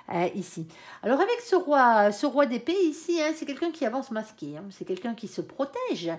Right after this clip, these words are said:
ici, qui ne dit pas ce qu'il pense, qui ne dit pas ce que, ce qu'il fait. Il y a quelqu'un qui reste dans le silence, hein. Il y a quelqu'un, alors, peut-être pour se protéger, certes, ou on a peut-être aussi quelqu'un qui est un peu pipoteur et, ou pipoteuse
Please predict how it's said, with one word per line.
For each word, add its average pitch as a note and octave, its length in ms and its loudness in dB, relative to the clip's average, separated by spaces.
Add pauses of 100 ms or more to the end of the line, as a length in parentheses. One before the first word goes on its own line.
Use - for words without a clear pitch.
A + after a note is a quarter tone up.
(320)
ici, A#3+ 260 -6 (140)
qui B3+ 100 -4
ne F#3+ 140 -2
dit E3 160 -12
pas F#3 120 -2
ce F3+ 140 -10
qu'il G#3 200 -6
pense, G#4 400 -4
qui - 120 -8
ne F3+ 140 -2
dit E3+ 120 -8
pas F#3 120 -2
ce F#3 100 -8
que, F3+ 160 -2
ce - 160 -10
qu'il B3 160 -8
fait. G4 120 -2
Il F4 40 2
y C#4 40 0
a - 20 -6
quelqu'un B3+ 220 -4
qui D#4+ 120 0
reste C#4 140 0
dans B3 100 -2
le B3+ 60 -4
silence, C#4+ 440 0
hein. A#3 120 -4 (320)
Il E3+ 40 0
y - 40 2
a - 20 -4
quelqu'un, F#3+ 220 2
alors, E3+ 260 2 (100)
peut-être - 300 -2
pour - 120 -8
se G3 100 -2
protéger, A#3+ 420 -2 (640)
certes, - 480 0 (600)
ou C#4+ 100 4
on G4 40 10
a A4+ 260 6 (160)
peut-être G4+ 220 2
aussi F4+ 280 4
quelqu'un E4 300 -2 (120)
qui D4 140 2
est C4+ 80 6
un C4+ 120 6
peu D#4+ 200 0 (160)
pipoteur F#4 640 0
et, B3+ 40 0
ou A3 180 -2 (180)
pipoteuse E4+ 640 -2